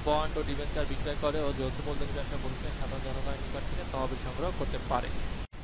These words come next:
একটি যৌথ stock company একটি ব্যবসা সত্তা, যেখানে company শেয়ারে, শেয়ার হোল্ডারদের দ্বারা কেনা এবং বিক্রি করা যায়।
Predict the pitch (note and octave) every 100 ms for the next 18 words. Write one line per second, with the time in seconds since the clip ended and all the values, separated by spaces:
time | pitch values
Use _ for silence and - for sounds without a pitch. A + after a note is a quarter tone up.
0 | - - E3+ D#3+ F#3 D3+ D3+ D#3 F3 D#3
1 | - E3+ - D#3+ E3+ D#3+ D3 D#3 D3 C#3+
2 | - E3 D#3 - D#3 C#3 D3+ D3 D3 C#3
3 | C#3 - D3+ D3 - C#3+ C#3 C#3 C3+ -
4 | - - - D#3 D3 C#3+ C#3+ D3 C#3+ C3+
5 | C3 C3 C#3 C#3+ - - C3+ C#3 - -
6 | - - - C#3 B2 -